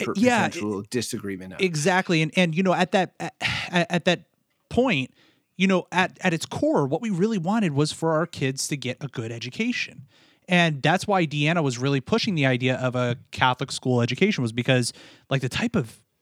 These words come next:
Speaker 1: teachers that, that they would get at these schools were incredible. Like, they were, they were, like, college level professor, like, really, really esteemed
Speaker 2: Yeah.
Speaker 1: teachers. And Deanna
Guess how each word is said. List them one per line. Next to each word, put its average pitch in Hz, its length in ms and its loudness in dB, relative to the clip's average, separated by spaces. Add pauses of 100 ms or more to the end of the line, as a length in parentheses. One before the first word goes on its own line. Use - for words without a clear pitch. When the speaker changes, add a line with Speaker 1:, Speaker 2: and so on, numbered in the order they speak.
(220)
Speaker 1:
teachers 196 440 0
that, 143 120 2 (140)
that 127 200 -2
they 151 100 0
would 131 180 -6
get 165 160 2
at 165 100 -2
these 131 160 -4
schools 226 440 -2 (340)
were 180 160 4
incredible. 190 600 -2
Like, 127 200 -2
they 190 140 4
were, 185 340 0
they 180 160 2
were, 180 300 -2 (100)
like, 160 180 0
college 196 360 0
level 180 240 2
professor, 160 640 0 (140)
like, 151 240 -2
really, 196 400 -2
really 170 260 0
esteemed 151 440 -2
Speaker 2:
Yeah. 120 220 4
Speaker 1:
teachers. 120 300 -4 (380)
And 165 180 2
Deanna 190 460 2